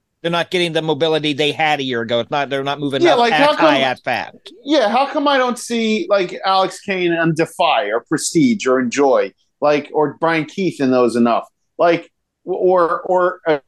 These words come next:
Speaker 2: G C W card that has Brian Keith or a-, anything? Like, I feel like some of these companies just are, are sticking with their status quo, and some of the guys who I thought had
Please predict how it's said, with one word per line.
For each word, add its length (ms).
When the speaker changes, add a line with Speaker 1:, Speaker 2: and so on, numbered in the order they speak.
Speaker 2:
G 180
C 180
W 440
card 380
that 100
has 240
Brian 320
Keith 340
or 220
a-, 20
anything? 560
Like, 260
I 80
feel 200
like 320
some 260
of 80
these 160
companies 420
just 180
are, 200
are 140
sticking 500
with 180
their 140
status 480
quo, 220
and 100
some 140
of 60
the 80
guys 180
who 120
I 60
thought 380
had 300